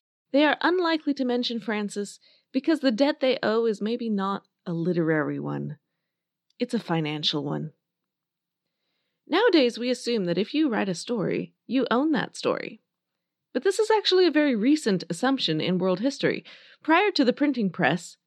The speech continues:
copying long texts was such a hassle that stealing it was never going to happen on a large scale.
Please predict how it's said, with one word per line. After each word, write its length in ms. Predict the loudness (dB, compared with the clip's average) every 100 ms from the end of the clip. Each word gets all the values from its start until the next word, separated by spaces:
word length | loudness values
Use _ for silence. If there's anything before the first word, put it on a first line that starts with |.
| _
copying 520 | 0 2 0 0 -2
long 280 | 0 -2 -4
texts 480 | -4 -6 -6 -12 -6
was 200 | -6 -8
such 340 | -8 -4 -2
a 60 | -2
hassle 440 | -2 -4 -4 -2
that 200 | -4 -6
stealing 460 | -8 -2 -2 0 -2
it 120 | -4
was 140 | -2
never 200 | -2 -2
going 160 | -2 -2
to 60 |
happen 380 | -2 -4 -2 0
on 120 | 2
a 60 | 0
large 400 | 0 0 0 -2
scale. 460 | -2 -2 -2 -6